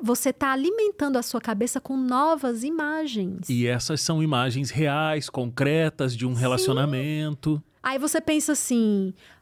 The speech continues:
Speaker 1: é, olha o quanto que pode ser excitante e saudável você ver, por exemplo, o seu, o marido percorrer o corpo com a mão dele. O marido estimular a sua mama.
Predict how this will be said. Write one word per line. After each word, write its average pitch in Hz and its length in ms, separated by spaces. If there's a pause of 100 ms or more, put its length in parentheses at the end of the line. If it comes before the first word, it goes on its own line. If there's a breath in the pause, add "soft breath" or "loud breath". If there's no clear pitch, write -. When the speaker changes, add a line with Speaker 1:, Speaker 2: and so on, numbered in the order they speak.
(120 soft breath)
Speaker 1:
é, 214 520
olha 330 280
o 277 200
quanto 392 420
que 302 100
pode 247 320
ser - 200
excitante 247 1160
e 240 140
saudável 208 1300
você 240 400
ver, 226 340
por 214 180
exemplo, 240 520 (240 loud breath)
o 220 120
seu, 320 500
o 247 180
marido 220 640 (160 loud breath)
percorrer 247 480
o 226 60
corpo 339 540
com 339 100
a 311 80
mão 302 240
dele. 196 420 (540 soft breath)
O 233 80
marido 247 480
estimular 285 640 (120)
a 247 120
sua 392 440
mama. 247 540